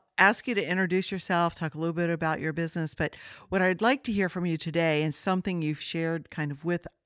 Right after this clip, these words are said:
us and our office already, is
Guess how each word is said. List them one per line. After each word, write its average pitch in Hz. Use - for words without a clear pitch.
us 156
and 147
our 147
office 156
already, 151
is 151